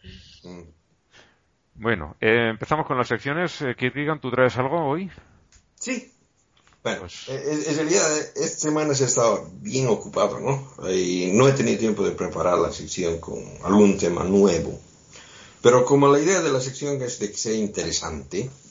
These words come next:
Speaker 1: voy a hablar más bien, eh, de un tema que ya he hablado, pero que para mí es fascinante, ¿no?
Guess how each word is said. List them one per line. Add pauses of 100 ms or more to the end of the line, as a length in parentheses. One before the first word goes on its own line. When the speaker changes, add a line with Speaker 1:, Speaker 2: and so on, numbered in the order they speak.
(540)
Speaker 1:
voy
a
hablar
más
bien,
eh,
de
un
tema
que
ya
he
hablado,
pero
que
para
mí
es
fascinante,
¿no?